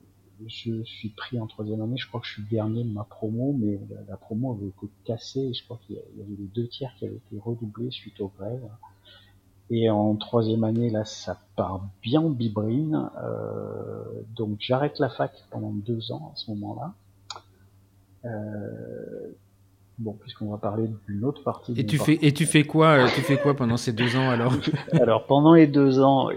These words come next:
Speaker 1: et parce qu'il y a vraiment prescription, <laughs> j'utilise énormément de drogues, hein,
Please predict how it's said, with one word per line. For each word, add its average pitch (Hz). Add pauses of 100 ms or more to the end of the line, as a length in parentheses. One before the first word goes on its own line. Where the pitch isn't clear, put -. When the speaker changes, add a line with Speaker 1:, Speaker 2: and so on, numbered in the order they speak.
(120)
Speaker 1:
et 139
parce 123
qu'il 110
y -
a 104
vraiment 110
prescription, 131
<laughs> -
j'utilise 139
énormément 143
de 120
drogues, 120
hein, 101